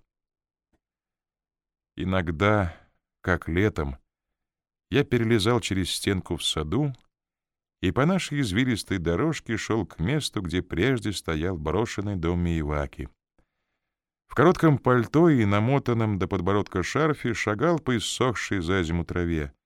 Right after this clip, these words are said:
Ледяной ветер налетал порывами, нетерпеливо гудел в проводах. Дом Мияваки разобрали до последнего гвоздя —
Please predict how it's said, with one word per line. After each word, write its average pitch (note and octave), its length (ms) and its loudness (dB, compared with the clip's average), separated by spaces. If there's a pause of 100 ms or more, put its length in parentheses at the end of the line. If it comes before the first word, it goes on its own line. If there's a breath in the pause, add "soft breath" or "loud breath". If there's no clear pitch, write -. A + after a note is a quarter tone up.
(520)
Ледяной F#2 400 2
ветер G2 380 2
налетал F2 360 2
порывами, F2 680 0 (420)
нетерпеливо F#2+ 600 0
гудел F2+ 340 0
в - 100 -12
проводах. E2+ 680 -4 (1000)
Дом D3 280 6
Мияваки B2 520 4
разобрали F#2+ 560 0
до A2 140 0
последнего G#2+ 600 0
гвоздя — E2+ 640 0